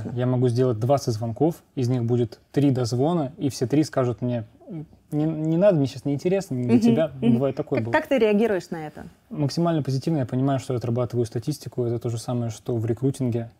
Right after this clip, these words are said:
Speaker 1: Мгм.
Speaker 2: Если сегодня я звонил по структуре, и людям было некомфортно, неудобно, и, з-, значит, я скину им информацию в текстовом виде, я скажу: «Я тебе звонил, извини, если отвлёк,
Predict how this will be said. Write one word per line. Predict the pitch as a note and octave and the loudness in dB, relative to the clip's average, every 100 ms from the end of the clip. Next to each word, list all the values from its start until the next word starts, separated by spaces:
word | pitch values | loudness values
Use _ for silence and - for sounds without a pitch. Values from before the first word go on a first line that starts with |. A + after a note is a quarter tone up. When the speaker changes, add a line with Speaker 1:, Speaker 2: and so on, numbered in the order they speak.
| _ | _
Speaker 1:
Мгм. | G#3 G#3 G3 | -2 0 0
Speaker 2:
Если | C3 C3+ C3 | 2 2 -2
сегодня | A2+ C3 C#3 C3+ A#2+ | -2 2 4 2 2
я | A2+ A#2 | 0 0
звонил | A2+ B2 B2+ A2+ | 0 0 -2 -2
по | - | -8
структуре, | - A#2+ - C3 A#2 | -12 -12 0 0 2
и | B2 | -2
людям | A#2+ B2+ A#2+ | 0 0 0
было | A2+ A#2 | -2 -2
некомфортно, | A#2+ D#3+ D#3 C#3 D3 C3+ | -2 -2 -2 -2 -2 -2
неудобно, | B2 B2+ C3+ C3 A#2+ | -2 -2 0 0 0
и, | A#2+ B2 | -4 -6
з-, | C#3 D3+ D3+ | -8 -8 -6
значит, | B2+ - C3+ | -6 -4 -8
я | |
скину | A#2 E3 E3 | 0 2 4
им | |
информацию | D3 - C3 C3+ B2 | 2 0 -4 -4 -2
в | |
текстовом | C#3 B2 B2+ A#2+ | -2 -2 -6 -4
виде, | C#3+ C3 | -2 -2
я | |
скажу: | A#2+ B2 | -4 -4
«Я | A#2+ | -4
тебе | A#2 A#2+ | -2 -4
звонил, | A#2+ D3+ G3+ - - - - _ - - - - | -2 -2 -2 -4 -20 -20 -20 _ -20 -20 -18 -4
извини, | E3 C3+ C#3+ | 0 4 4
если | A#2+ - | 2 -2
отвлёк, | A#2 E3 F#3+ - | -2 2 0 0